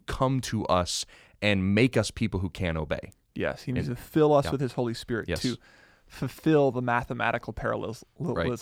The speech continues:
Speaker 2: of the law. He needs to fill us with himself to do the law itself, like,
Speaker 1: Yes.
Speaker 2: that he gave,
Speaker 1: He
Speaker 2: right?
Speaker 1: has to do the be-, the beginning, middle, and the end.
Speaker 2: Yes.
Speaker 1: Which it's like,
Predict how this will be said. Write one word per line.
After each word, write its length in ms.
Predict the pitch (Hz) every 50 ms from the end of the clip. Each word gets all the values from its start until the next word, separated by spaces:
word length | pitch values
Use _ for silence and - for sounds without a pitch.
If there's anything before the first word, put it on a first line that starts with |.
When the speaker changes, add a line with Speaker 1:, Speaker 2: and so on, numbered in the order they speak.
| 120 - -
Speaker 2:
of 100 | 135 -
the 80 | 123
law. 120 | 123 120 117
He 140 | 131 143
needs 120 | 151 156 131
to 60 | 131
fill 260 | - - - 175 156
us 180 | 139 135 - -
with 200 | - 139 151 - -
himself 680 | 165 156 147 - - 208 233 247 147 151 - - - - _ _ _ - _ _
to 300 | - - 160 143 143 143 - _ _ _ - 135
do 180 | 131 175 180
the 100 | 165 175
law 260 | 170 160 185 233 254
itself, 500 | 156 92 - - - 139 - - - -
like, 60 | - 101
Speaker 1:
Yes. 160 | 98 - -
Speaker 2:
that 120 | 131 135
he 120 | 147 170 160
gave, 340 | - 160 160 135 107 98
Speaker 1:
He 80 | - 151
Speaker 2:
right? 60 | 151 127
Speaker 1:
has 140 | 139 135
to 80 | - 139
do 140 | 120 131 127
the 120 | 113 113
be-, 440 | 98 92 - - 104 95 123 120 110
the 160 | 101 - 113
beginning, 420 | 104 90 107 95 120 120 123 113 107
middle, 200 | 113 107 98 92
and 140 | 95 92 90
the 100 | 90 87
end. 240 | 82 78 82 85 -
Speaker 2:
Yes. 380 | - 135 139 127 95 - - -
Speaker 1:
Which 160 | 135 151 -
it's 120 | 165 147 -
like, 180 | 151 135 -